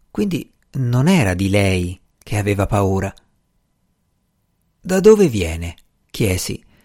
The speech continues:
Visto che tardava a rispondere, aggiunsi: "Non me lo vuoi dire?" "Non lo so." "D'accordo." I passi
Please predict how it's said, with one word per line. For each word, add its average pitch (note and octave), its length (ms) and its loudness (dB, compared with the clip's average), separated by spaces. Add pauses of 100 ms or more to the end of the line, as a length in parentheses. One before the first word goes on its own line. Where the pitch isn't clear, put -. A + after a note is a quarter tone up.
(360)
Visto A#2 380 -2
che - 180 -2
tardava G#2+ 380 2
a G#2 40 2
rispondere, B2 640 0
aggiunsi: G#2 680 -2 (800)
"Non G#2 260 -6
me A2 100 0
lo A2+ 120 4
vuoi A#2 160 4
dire?" A#2 400 4 (1300)
"Non D3+ 280 2
lo D3+ 100 0
so." C3 380 -4 (1120)
"D'accordo." F2+ 760 -6 (800)
I D#3 140 0
passi - 520 0